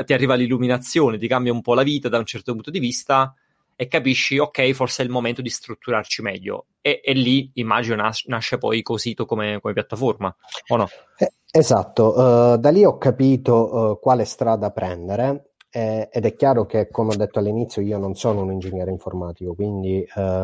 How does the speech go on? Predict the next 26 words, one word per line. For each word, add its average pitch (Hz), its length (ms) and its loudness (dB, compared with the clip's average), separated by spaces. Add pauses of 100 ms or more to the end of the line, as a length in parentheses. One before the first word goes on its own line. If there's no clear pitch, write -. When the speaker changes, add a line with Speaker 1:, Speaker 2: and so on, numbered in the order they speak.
Speaker 2:
non 110 220 2
realizzo 104 920 0
dei 98 320 -4
siti 95 300 -10
web, 98 420 -4
diciamocela 98 640 -4
tutta, 101 300 -4
su - 140 -10
WordPress 98 760 0
o 90 640 0
da 92 120 0
qualche 98 260 -2
altra 185 240 -4
parte, 170 500 -2 (400)
e 135 100 2
quindi 117 300 4
da 120 120 6
lì 127 400 6
ho 131 220 4
provato 110 760 4
a, 107 320 4
a 92 300 -8
realizzare 107 680 0
cosito 117 420 -4
punto 113 300 -4
it - 160 -2